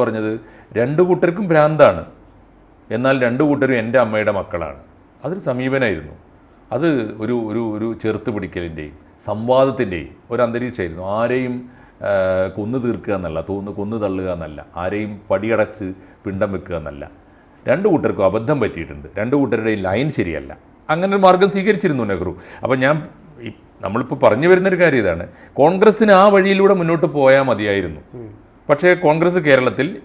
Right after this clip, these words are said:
Speaker 1: ഈ പറഞ്ഞ രാഷ്ട്രീയം
Speaker 2: ഉം.
Speaker 1: വന്ന കാലത്ത്,
Speaker 2: ഉം.
Speaker 1: പോസ്റ്റ് മന്ദിർ, ഈ, ഈ
Speaker 2: സ-,
Speaker 1: പോസ്റ്റ്
Speaker 2: ആ.
Speaker 1: ബാബരി മസ്ജിദ് പൊളിറ്റിക്സ്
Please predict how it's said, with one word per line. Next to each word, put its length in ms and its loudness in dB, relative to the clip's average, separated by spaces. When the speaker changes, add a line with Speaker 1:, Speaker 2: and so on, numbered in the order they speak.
Speaker 1:
ഈ 40 0
പറഞ്ഞ 240 4
രാഷ്ട്രീയം 420 -2
Speaker 2:
ഉം. 80 -4
Speaker 1:
വന്ന 200 -6
കാലത്ത്, 280 -6
Speaker 2:
ഉം. 100 -20
Speaker 1:
പോസ്റ്റ് 600 0
മന്ദിർ, 300 0
ഈ, 100 -6
ഈ 20 -6
Speaker 2:
സ-, 120 -10
Speaker 1:
പോസ്റ്റ് 340 -2
Speaker 2:
ആ. 60 -6
Speaker 1:
ബാബരി 360 6
മസ്ജിദ് 300 -6
പൊളിറ്റിക്സ് 360 -8